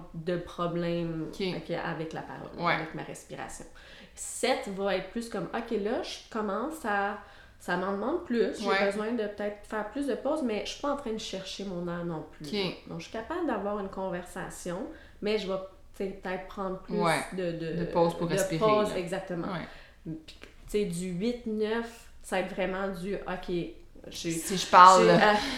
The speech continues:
Speaker 1: pas capable
Speaker 2: Ouais.
Speaker 1: de parler sans, tu sais, t'es tout le
Speaker 2: Ok.
Speaker 1: temps là, en train de chercher
Speaker 2: Ouais,
Speaker 1: qu'à
Speaker 2: ouais, ouais.
Speaker 1: respirer ici, là.
Speaker 2: Ok.
Speaker 1: Là, c'est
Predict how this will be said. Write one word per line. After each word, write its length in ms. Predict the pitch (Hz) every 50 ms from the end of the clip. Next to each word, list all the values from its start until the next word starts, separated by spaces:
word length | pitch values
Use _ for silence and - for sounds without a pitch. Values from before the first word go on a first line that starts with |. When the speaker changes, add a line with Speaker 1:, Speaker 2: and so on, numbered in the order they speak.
| - - -
Speaker 1:
pas 100 | 240 -
capable 600 | - 226 214 - - 214 190 180 170 165 160 180 208 214
Speaker 2:
Ouais. 100 | 214 220
Speaker 1:
de 60 | 220 214 - - - - -
parler 400 | - 226 196 202 208 220 220 220 220 -
sans, 240 | - - 240 214 214
tu 60 | 208 202 - -
sais, 240 | - 202 208 208 202
t'es 120 | - 214
tout 160 | 190 185 185 226
le 80 | 190 190
Speaker 2:
Ok. 40 |
Speaker 1:
temps 160 | 185 214 220 220
là, 140 | 220 202
en 40 | 190
train 160 | 190 - 220
de 240 | 214 220 208 190 190
chercher 320 | 190 - - 202 185 175 180
Speaker 2:
Ouais, 60 | 180 180
Speaker 1:
qu'à 260 | 175 165 165 160 160 156
Speaker 2:
ouais, 60 | 156
ouais. 100 | 151 147 139
Speaker 1:
respirer 280 | 190 - - 214 208 208
ici, 480 | 202 - - - - - 226 240 262
là. 240 | 269 269 262 262 262
Speaker 2:
Ok. 100 | 254 233
Speaker 1:
Là, 140 | 220 202 208
c'est 260 | 208 - 226 226 196